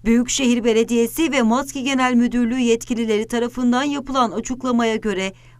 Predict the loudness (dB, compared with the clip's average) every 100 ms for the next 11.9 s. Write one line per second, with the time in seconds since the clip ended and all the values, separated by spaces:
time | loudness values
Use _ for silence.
0 | -4 -2 0 0 2 -2 -2 -2 -2 -2
1 | -4 -2 -2 0 0 -2 -4 -2 0 0
2 | 0 0 0 0 -2 -2 -2 -4 -4 -4
3 | -4 0 2 2 2 0 0 0 -2 -10
4 | -20 -12 -4 0 2 0 -2 0 2 -2
5 | -8 -4 0 2 2 2 2 0 -6 -2
6 | 4 4 4 -2 0 0 0 -2 -2 -4
7 | -2 -2 -4 -4 -4 0 2 2 0 -2
8 | -2 -2 -2 -2 -4 -2 0 0 -2 -2
9 | -4 -4 -4 -6 -6 -4 -4 -4 -4 -2
10 | -2 -2 -2 -2 -2 -4 -4 -4 -4 -4
11 | -2 -2 -2 -6 -4 0 0 0 -2